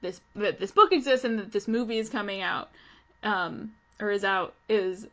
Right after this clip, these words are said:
that we have a young female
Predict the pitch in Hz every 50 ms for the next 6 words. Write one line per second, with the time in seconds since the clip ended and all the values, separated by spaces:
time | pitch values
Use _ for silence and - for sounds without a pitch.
0 | - 208 214 202 - 196 196 196 226 196 185 180 180 175 175 185 214 - - -
1 | _ _ _ _ _ - - 220 214 208 196 196 202 220 - - 214 220 214 208
2 | 202 202 214 220 233 240 247 311 294 262 - - - 247 233 220 214 208 190 190
3 | 185 180 175 170 190 233